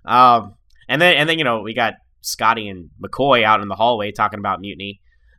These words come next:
Uh, but, but, you know, guess what? Kirk's got the flight recorder visual going on in the hallway too. So he,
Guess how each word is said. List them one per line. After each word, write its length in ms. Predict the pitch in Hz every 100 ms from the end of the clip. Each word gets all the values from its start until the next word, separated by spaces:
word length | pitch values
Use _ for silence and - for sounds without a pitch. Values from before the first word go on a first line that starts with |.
| _
Uh, 460 | 92 95 92 92 87
but, 180 | 85 98
but, 100 | 101
you 60 | 104
know, 100 | 101
guess 240 | 120 117
what? 200 | 135 131
Kirk's 240 | 127 120 -
got 160 | 120
the 40 | -
flight 240 | 127 117
recorder 300 | 110 127 117
visual 320 | 117 127 123
going 220 | 120 123
on 100 | 123
in 60 | 120
the 80 | 113
hallway 360 | 131 151 127
too. 260 | 113 143 117
So 160 | - 101
he, 280 | 110 98